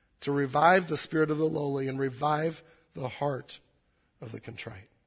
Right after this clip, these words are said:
And we see an amazing,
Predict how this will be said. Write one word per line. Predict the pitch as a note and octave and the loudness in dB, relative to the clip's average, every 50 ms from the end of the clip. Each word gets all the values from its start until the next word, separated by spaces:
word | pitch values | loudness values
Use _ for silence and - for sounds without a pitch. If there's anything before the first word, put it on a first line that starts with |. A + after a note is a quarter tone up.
| _ _ _ _ _ _ _ _ _ _ _ _ _ _ _ _ _ _ _ _ _ _ _ _ _ _ _ _ _ _ _ _ | _ _ _ _ _ _ _ _ _ _ _ _ _ _ _ _ _ _ _ _ _ _ _ _ _ _ _ _ _ _ _ _
And | - D#3+ E3 | -4 -2 0
we | E3 | 0
see | E3 - - G#3 G3 | 2 2 4 4 6
an | F#3 | 6
amazing, | F3 E3+ D#3+ D#3+ E3+ F3+ F#3+ G#3 G#3+ E3+ G3+ G#3 F#3+ F#3+ F#3 F3+ | 4 4 2 2 4 6 6 6 6 6 6 6 6 6 4 -2